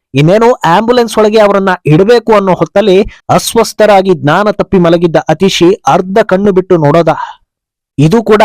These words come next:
ಸೋಷಿಯಲ್ ಮೀಡಿಯಾದಲ್ಲಿ ಸಿಕ್ಕಾಪಟ್ಟೆ ಟ್ರೋಲ್ ಆಗೋಕೆ ಶುರುವಾಗುತ್ತೆ. ಅಸ್ವಸ್ಥರಾಗಿದ್ದವರು ಕಣ್ಣು ಬಿಟ್ಟು ಯಾರೆಲ್ಲ ಬಂದಿದ್ದಾರೆ, ಎಷ್ಟು ಜನ ಸೇರಿದ್ದಾರೆ, ಇದನ್ನೆಲ್ಲ ಗಮನಿಸ್ತಾ ಇದ್ರ ಅನ್ನೋ ನಿಟ್ಟಿನಲ್ಲಿ ಚರ್ಚೆಗಳು ಶುರುವಾಗುತ್ತೆ.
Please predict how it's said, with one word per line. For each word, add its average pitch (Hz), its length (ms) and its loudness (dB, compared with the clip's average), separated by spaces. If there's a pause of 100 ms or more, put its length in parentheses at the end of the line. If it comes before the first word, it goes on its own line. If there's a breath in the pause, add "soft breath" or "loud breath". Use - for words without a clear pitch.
ಸೋಷಿಯಲ್ 196 460 0
ಮೀಡಿಯಾದಲ್ಲಿ 180 460 2
ಸಿಕ್ಕಾಪಟ್ಟೆ 180 680 -2
ಟ್ರೋಲ್ 160 260 2
ಆಗೋಕೆ 170 340 0
ಶುರುವಾಗುತ್ತೆ. 151 760 -2 (600)
ಅಸ್ವಸ್ಥರಾಗಿದ್ದವರು 196 1200 2
ಕಣ್ಣು 233 340 0
ಬಿಟ್ಟು 214 340 0
ಯಾರೆಲ್ಲ 180 440 2
ಬಂದಿದ್ದಾರೆ, 185 960 0
ಎಷ್ಟು 175 300 0
ಜನ 262 220 2
ಸೇರಿದ್ದಾರೆ, 208 680 2 (100)
ಇದನ್ನೆಲ್ಲ 226 460 2
ಗಮನಿಸ್ತಾ 190 520 -2
ಇದ್ರ 190 240 2
ಅನ್ನೋ 180 220 0
ನಿಟ್ಟಿನಲ್ಲಿ 170 520 0
ಚರ್ಚೆಗಳು 185 560 0
ಶುರುವಾಗುತ್ತೆ. 156 680 -2